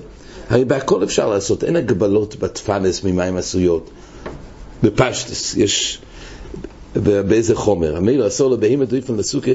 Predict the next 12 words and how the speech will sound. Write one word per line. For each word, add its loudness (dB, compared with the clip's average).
רב 2
מאיר 4
פויסל. -2
למה? 0
לא 4
בגלל 2
ש-, -2
ה-, 2
רש"י 0
מביא 2
שם 0
התברח. -2